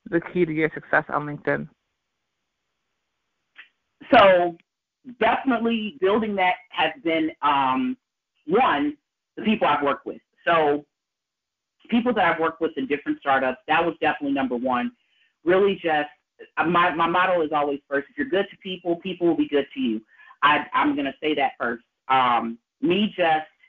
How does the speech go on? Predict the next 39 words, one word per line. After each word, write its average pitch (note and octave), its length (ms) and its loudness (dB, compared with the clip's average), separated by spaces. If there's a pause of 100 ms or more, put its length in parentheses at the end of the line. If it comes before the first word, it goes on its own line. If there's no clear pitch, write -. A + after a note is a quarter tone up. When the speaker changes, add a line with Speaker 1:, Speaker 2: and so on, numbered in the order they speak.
(480)
Speaker 2:
being F3 280 2
great, D#3+ 300 0
like, C#3+ 180 -2
whether D3 180 0
I B2+ 180 0 (360)
partner A3 240 -2
with F3+ 180 -4
people, D#3 600 0 (380)
work F3 260 0
with D#3+ 140 -2
people D3+ 280 -4
in D3+ 140 0
certain, B2+ 240 2
um, A2 540 0
in B2+ 160 -8
certain A#2+ 220 0 (180)
jobs, C3+ 540 2 (640)
le-, D#4 300 0
um, - 440 -2
manage D#3+ 600 -2 (100)
people F3+ 260 -4
in F3 140 -2
certain E3 220 -2
jobs, D3 440 0 (360)
um, B2 580 0 (300)
help E3+ 300 -2
people D#3+ 300 -2
with C3+ 220 2 (120)
promotions, C#3 600 -2
things C3+ 220 -2
of B2 60 0
that B2+ 180 0
nature. C#3 400 -4 (340)
That D#3 180 2
was E3 120 -2
really D#3 220 0
huge D3+ 260 -2
for E3 100 -2
me. F#3+ 220 -4